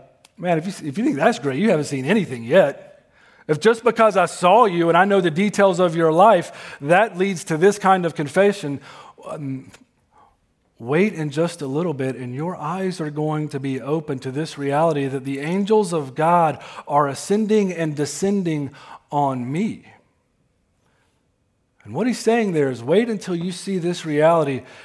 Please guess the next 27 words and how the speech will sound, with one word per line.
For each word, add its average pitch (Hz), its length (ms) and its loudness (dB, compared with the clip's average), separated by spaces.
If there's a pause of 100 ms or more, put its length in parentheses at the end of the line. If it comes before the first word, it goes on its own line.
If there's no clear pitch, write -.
(120)
that 135 300 -4
the 135 80 -6
massive 170 560 -4
chasm 151 580 -2
between 127 440 -8
heaven 175 380 -6
and 139 160 -6
earth, - 460 -12 (1300)
the 143 120 -4
gulf 202 380 2
between 175 380 -2
God's 175 380 4
holiness 170 1000 -2 (640)
and 135 140 -6
our 214 140 -2
brokenness 170 640 0
and 143 240 -6
rebellion, 135 580 -2 (300)
is 143 220 -4
bridged 147 500 0
by 143 200 2
me 165 320 -2
and 135 140 -4
my 147 200 -2
life 151 420 -4
and 131 160 -10
death 131 500 -8